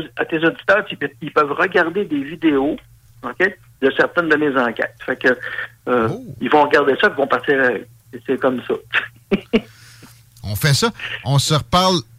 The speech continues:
Speaker 2: à, peut-être à quelque part dans l'été, mais l'année prochaine, c'était la dernière de la saison, Claude.
Speaker 1: <clears throat>
Speaker 2: On finit ça
Speaker 1: C'est
Speaker 2: à
Speaker 1: ça.
Speaker 2: mi-juin. Mais en attendant,
Speaker 1: Ok.
Speaker 2: on, on peut aussi te lire dans Photopolis.
Speaker 1: Oui, puis, euh, écoute, euh, la, à la prochaine saison, euh,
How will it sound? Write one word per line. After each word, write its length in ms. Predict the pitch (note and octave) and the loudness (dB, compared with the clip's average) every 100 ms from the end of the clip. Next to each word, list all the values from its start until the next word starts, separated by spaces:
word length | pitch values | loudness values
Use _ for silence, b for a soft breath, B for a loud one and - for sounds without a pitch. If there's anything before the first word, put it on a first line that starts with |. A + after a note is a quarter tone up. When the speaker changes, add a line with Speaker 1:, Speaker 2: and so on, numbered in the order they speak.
| _ - - - - | _ -20 -20 -20 -6
Speaker 2:
à, 120 | A2 | 0
peut-être 320 | A2 - E3 D#3 | 0 0 0 2
à 80 | |
quelque 120 | C#3+ C3+ | 2 2
part 120 | F3+ | 4
dans 120 | D#3+ | 4
l'été, 240 | C#3+ B2 F#3+ | 4 2 -2
mais 60 | D3+ | 0
l'année 180 | C#3+ D3+ | 2 4
prochaine, 260 | F3 C#4+ | 4 4
c'était 160 | - A3+ | 4 2
la 60 | |
dernière 260 | G#3+ B3 D4 | 2 0 2
de 40 | |
la 100 | C#4+ | 2
saison, 400 | A#3+ B3 A3 D4 | 4 4 2 0
Claude. 280 | A#3 C4 D#4+ G3+ - - - - - - b b - | 0 0 -2 -8 -18 -20 -20 -20 -20 -20 b b 2
Speaker 1:
<clears throat> 300 | A#3+ G3 - | 2 2 0
Speaker 2:
On 160 | B2 | 0
finit 240 | A2+ D#3 D3 | 0 0 2
ça 40 | |
Speaker 1:
C'est 140 | A3+ | 2
Speaker 2:
à 20 | G#3 | 2
Speaker 1:
ça. 60 | |
Speaker 2:
mi-juin. 440 | F#3 D#3 C#3+ E3+ C#4 - _ _ _ - | 4 4 4 2 -2 -8 _ _ _ 0
Mais 60 | |
en 100 | A#2+ | 2
attendant, 420 | F3 F#3 F3+ A3+ | 4 2 2 4
Speaker 1:
Ok. 80 | D#3+ | 4
Speaker 2:
on, 60 | B2 | 2
on 40 | A#2+ | 2
peut 80 | |
aussi 300 | F3 D3 - | 2 2 0
te 100 | F#3+ | 0
lire 100 | F3 | 0
dans 160 | E3 C3 | 4 4
Photopolis. 540 | B2 A2+ A2 D#2+ - - - - _ _ _ _ - | 2 0 -2 -6 -10 -18 -20 -20 _ _ _ _ 2
Speaker 1:
Oui, 160 | D3 D3 - - | 4 2 -4 0
puis, 180 | C#3 | 4
euh, 100 | C#3 C3 B B - | 4 2 B B -4
écoute, 260 | D#3 F#3 - | 2 2 4
euh, 120 | D#3 D3+ | 2 2
la, 100 | D#3 - - _ _ - | 0 -2 -20 _ _ -6
à 100 | C3+ | -4
la 120 | D3 | -4
prochaine 320 | F3 - G#3 - | -4 -4 -4 0
saison, 380 | D#3+ D3 G3 G3+ b b _ _ - | 0 2 -2 -4 b b _ _ 0
euh, 260 | C#3 C#3 | 2 2